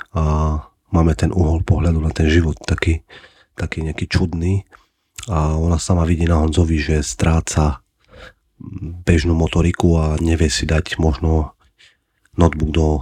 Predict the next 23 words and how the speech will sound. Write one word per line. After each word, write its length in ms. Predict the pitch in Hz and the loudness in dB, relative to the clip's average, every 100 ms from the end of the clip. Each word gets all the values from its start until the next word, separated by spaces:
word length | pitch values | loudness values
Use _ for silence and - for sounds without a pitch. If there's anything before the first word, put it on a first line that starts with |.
| - | 0
nabi-, 320 | 82 78 73 123 104 - - | -2 -2 -6 -10 -14 -12 -4
teda 360 | - 78 76 - - - - _ - _ _ _ _ | 2 4 2 -2 -14 -20 -20 _ -20 _ _ _ _
nabiť 480 | 87 85 82 - - | 0 0 0 -4 -6
si 140 | - | -4
notebook 560 | 87 82 82 95 - - | -2 0 0 0 0 -4
a 300 | 78 78 78 | -4 -2 -2
dať 160 | 76 87 87 | -2 -2 0
ho 20 | |
do 40 | 80 | 2
zastrčky 640 | 82 - 82 - - 80 - - | 0 0 0 0 0 -2 -4 -4
nabiť. 460 | 85 82 92 - - - - 78 | 0 2 2 0 -12 -14 -14 -6
A 160 | 82 82 80 80 80 80 80 - _ _ _ _ _ _ _ _ - | 0 2 4 2 2 2 0 -8 _ _ _ _ _ _ _ _ 0
to 80 | 101 | 4
je 100 | 85 | 4
vec, 220 | 85 - | 4 0
ktorú, 960 | - - _ - 82 82 82 82 82 80 - _ - | -4 -12 _ 2 4 4 2 2 0 -2 -6 _ -10
ktorú 220 | - 87 | -2 2
my 220 | 87 90 78 | 2 2 2
nezažijeme 560 | 82 73 82 78 73 - _ _ _ _ - | 0 0 0 2 -2 -6 _ _ _ _ -8
pravdepodobne 800 | 76 73 - 78 76 78 76 - _ - | -4 -2 -2 -2 0 -2 -4 -8 _ -4
veľa 160 | 78 73 | 0 0
z 80 | - | 0
nás. 220 | 80 | 2